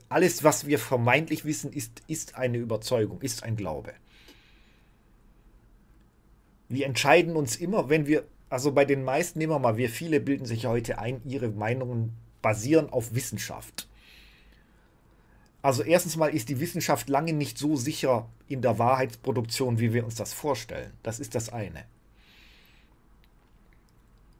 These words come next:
Man kann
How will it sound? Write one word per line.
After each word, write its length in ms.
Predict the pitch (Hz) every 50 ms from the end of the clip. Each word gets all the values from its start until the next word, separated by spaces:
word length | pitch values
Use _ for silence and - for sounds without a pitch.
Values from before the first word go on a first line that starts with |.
| _ - - - _ _ _ _ _ _ _ _ _ _ _ _ - - _ _ _ _ _ _ _ - - - - - - - - - - _ _ _ _ - - - - - - - - - _ _ -
Man 240 | 113 113 123 127 113
kann 340 | - 165 160 156 151 127